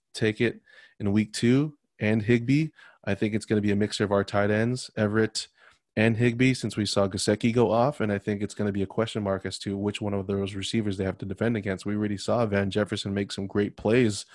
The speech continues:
um, in his second game. So with all the questions about our running game, it's, it's pretty hard to prepare for. I think we're multiple on so many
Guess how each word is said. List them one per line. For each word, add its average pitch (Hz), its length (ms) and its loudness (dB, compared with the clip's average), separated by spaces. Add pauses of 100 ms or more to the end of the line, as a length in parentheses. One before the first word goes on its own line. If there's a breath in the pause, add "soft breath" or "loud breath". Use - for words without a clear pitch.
(840 loud breath)
um, 95 340 0
in 104 140 -4
his 95 160 -4
second 104 380 -2
game. 104 420 2
So 92 380 -4 (500 loud breath)
with 98 160 2
all 98 100 6
the 98 60 0
questions 101 380 0
about 101 160 4
our 95 80 4
running 117 240 2
game, 98 180 2
it's, 98 160 -4
it's - 140 -6
pretty 101 180 0
hard 98 220 -2
to - 80 -10
prepare 104 260 0
for. 95 220 -4
I 98 40 -4
think 101 200 -4
we're 98 200 0
multiple 104 600 -2
on 98 140 -4
so 104 180 -4
many 98 320 -4